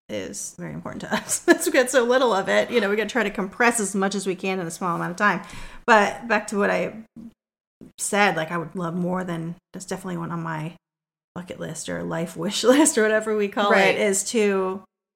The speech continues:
Speaker 1: do something like that with her, and more for her to experience something that she's terrified to do.
Speaker 2: Okay, so you wanna know something that's kind of on my list that I've never been able to do,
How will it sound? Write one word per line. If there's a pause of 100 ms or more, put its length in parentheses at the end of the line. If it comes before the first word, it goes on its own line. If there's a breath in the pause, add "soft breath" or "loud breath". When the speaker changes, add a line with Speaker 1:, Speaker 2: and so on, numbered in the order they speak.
Speaker 1:
do
something
like
that
with
her, (320 loud breath)
and
more
for
her (840)
to
experience
something
that (280)
she's
terrified
to
do. (400)
Speaker 2:
Okay,
so
you
wanna
know
something
that's
kind
of
on
my
list
that
I've
never
been
able
to
do,